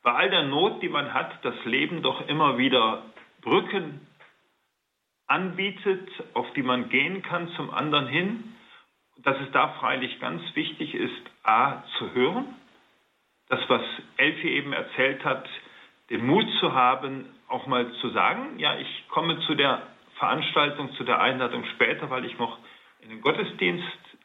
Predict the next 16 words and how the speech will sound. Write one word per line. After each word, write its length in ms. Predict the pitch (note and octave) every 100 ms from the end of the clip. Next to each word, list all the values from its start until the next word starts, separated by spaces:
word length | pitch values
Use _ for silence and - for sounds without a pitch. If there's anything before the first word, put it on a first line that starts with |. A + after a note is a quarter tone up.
| _ -
will 360 | A#2+ D#3+ F#3
und, 260 | C#3 B2+ A#2 - - - - _ _
ja, 340 | G#2+ G#2 F#2 -
muss“, 220 | B2+ G3 - - - - - _ - - - _
wenn 100 | A#2+
man 100 | A#2+
das 160 | A#2 -
„muss“ 200 | D3 C#3+
nicht 180 | B2+ -
falsch 220 | B2+ D#3+
versteht. 500 | - E3+ - F3 F3 - - - - - _ _ _
Ähm, 400 | C3 C3 C3 B3+ - - - _ _ _ _ _ _ _
Elfi, 520 | C3+ C3+ C#3+ B2+ - - _ _ _ _ _ _ _ _ _ _ _ _ _ _ _ _ _ _ _ _ -
fällt 200 | C3+ B2+
das 120 | G#2 - -
leicht, 720 | E2+ F2 G#2 A#2+ B2 D#2 -